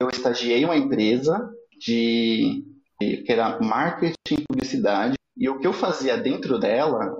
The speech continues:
eram os projetos, que era uma empresa que faz,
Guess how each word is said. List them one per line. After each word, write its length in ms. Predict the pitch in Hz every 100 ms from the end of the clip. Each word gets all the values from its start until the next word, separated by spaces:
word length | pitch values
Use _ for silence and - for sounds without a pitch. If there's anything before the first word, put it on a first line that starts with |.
| 123
eram 360 | 117 120 135 143
os 140 | 147 -
projetos, 680 | 135 127 113 123 - 165 165 _ -
que 80 | 120 - -
era 120 | 117
uma 60 |
empresa 300 | 113 - 113 -
que 100 | -
faz, 520 | 113 110 - -